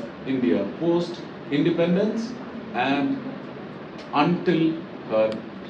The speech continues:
demise. ഇതൊരു പൗരൻ എന്ന നിലയ്ക്ക് ആയമ്മ നടത്തി വെച്ചിട്ടുള്ള അഡ്മിനിസ്ട്രേഷണൽ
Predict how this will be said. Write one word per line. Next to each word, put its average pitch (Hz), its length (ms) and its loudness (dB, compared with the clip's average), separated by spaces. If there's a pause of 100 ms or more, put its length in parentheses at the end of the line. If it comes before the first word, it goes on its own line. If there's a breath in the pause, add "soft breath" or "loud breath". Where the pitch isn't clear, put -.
(360)
demise. - 500 -2 (3500)
ഇതൊരു 127 200 8 (180)
പൗരൻ 233 440 6
എന്ന 233 140 8 (100)
നിലയ്ക്ക് - 360 2 (1200)
ആയമ്മ 190 380 4
നടത്തി 180 320 0
വെച്ചിട്ടുള്ള 160 480 0 (2250)
അഡ്മിനിസ്ട്രേഷണൽ 190 960 4